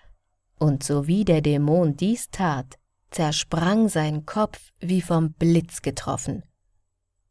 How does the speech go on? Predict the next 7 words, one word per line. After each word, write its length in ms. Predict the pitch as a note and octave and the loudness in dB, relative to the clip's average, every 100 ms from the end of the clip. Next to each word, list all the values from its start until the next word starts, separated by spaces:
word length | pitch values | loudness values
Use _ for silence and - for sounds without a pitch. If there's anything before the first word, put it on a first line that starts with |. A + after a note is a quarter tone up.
| _ _ _ | _ _ _
Und 220 | - F3 - | 0 0 2
er 200 | E3 D#3 | 0 2
war 220 | D3+ C#3+ | -2 -2
auf 320 | E3 F#3+ B3 - | 2 2 2 -2
der 220 | G#3+ G#3+ | -2 -2
Stelle 480 | - E3 D#3+ D3+ D3 - | -2 0 0 0 -4 -6
tot. 500 | - C#3+ - - | -8 -8 -8 -20